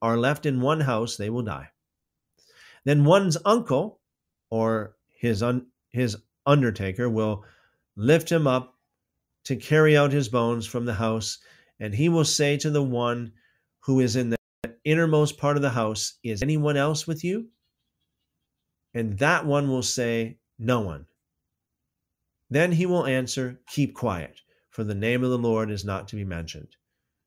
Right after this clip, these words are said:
For behold, the Lord is going to command that the great house will be smashed to pieces and the small house to rubble. Do horses run on rocks? Or does one plow them with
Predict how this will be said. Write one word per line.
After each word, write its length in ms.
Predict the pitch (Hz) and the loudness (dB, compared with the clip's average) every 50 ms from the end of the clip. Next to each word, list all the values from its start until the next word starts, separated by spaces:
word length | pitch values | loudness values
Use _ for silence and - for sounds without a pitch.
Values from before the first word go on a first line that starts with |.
| _ _ _ _ _ _ _ _ _ _ _ _ | _ _ _ _ _ _ _ _ _ _ _ _
For 140 | - - 135 | -4 -2 0
behold, 520 | 127 147 143 131 165 190 202 175 135 117 113 | 4 4 4 6 6 6 6 6 4 2 0
the 80 | 127 | 0
Lord 260 | 123 127 135 147 156 | 0 2 4 4 4
is 80 | 147 117 | 2 2
going 320 | 110 127 135 139 143 139 | 0 0 2 2 2 0
to 140 | - - 135 | -2 -4 -6
command 580 | - - 127 127 123 123 123 127 127 120 110 - _ _ _ _ _ _ _ | -4 -4 -2 -2 0 0 0 0 -2 -4 -8 -12 _ _ _ _ _ _ _
that 180 | - 123 123 - | -4 -4 -2 -2
the 80 | 139 127 | -2 -4
great 440 | 107 104 110 131 151 170 156 156 | -2 -2 0 0 2 0 0 -4
house 520 | - - - 143 147 151 147 143 - - - | -8 -8 -2 0 2 2 2 0 -2 -6 -6
will 260 | - 131 143 143 - | -4 -4 -4 -4 -4
be 220 | 139 107 131 139 | -6 -4 -2 -2
smashed 720 | 127 - - - 135 139 139 143 139 131 - - - _ _ _ _ - | 0 0 -2 -2 0 2 2 2 2 0 -4 -8 -12 _ _ _ _ -6
to 100 | - 131 | -6 -4
pieces 680 | - - 131 120 - - 123 117 113 110 - - - _ _ _ _ _ _ _ _ _ _ - | -2 0 0 0 0 0 -2 -2 0 -2 -4 -6 -8 _ _ _ _ _ _ _ _ _ _ -4
and 220 | 135 135 139 131 | -2 0 0 0
the 80 | 127 120 | 0 0
small 400 | - - - 135 139 143 147 143 | -2 -2 0 2 2 2 2 2
house 480 | 117 127 135 139 135 131 - - - _ _ _ _ _ _ _ - | 2 2 2 2 2 0 -2 -6 -8 _ _ _ _ _ _ _ -2
to 120 | - 160 151 | 2 4 4
rubble. 500 | 131 135 120 110 101 98 85 82 - _ _ _ _ _ _ _ _ _ _ _ _ _ _ _ _ _ _ _ _ _ | 6 6 4 4 2 -2 -6 -8 -12 _ _ _ _ _ _ _ _ _ _ _ _ _ _ _ _ _ _ _ _ _
Do 160 | - 151 160 139 | 2 4 4 4
horses 480 | 117 170 220 233 226 - 254 208 151 | 4 2 2 2 2 2 0 0 2
run 180 | 147 170 175 175 | 2 2 4 4
on 120 | 165 143 | 2 2
rocks? 640 | 131 135 165 220 233 233 - - - - - - - _ _ _ _ _ _ _ _ _ _ _ _ _ _ _ _ _ _ _ _ - | 2 2 2 2 0 -2 -6 -6 -6 -6 -6 -10 -14 _ _ _ _ _ _ _ _ _ _ _ _ _ _ _ _ _ _ _ _ 2
Or 140 | 147 151 147 | 4 4 6
does 220 | 151 151 135 120 | 6 4 4 4
one 240 | 143 156 160 151 139 | 4 2 2 2 2
plow 400 | 127 143 143 147 156 160 160 151 | 0 2 2 4 4 4 4 4
them 280 | 131 143 147 151 151 147 | 4 2 2 2 2 2
with 260 | 135 123 110 - - | 2 0 0 -4 -10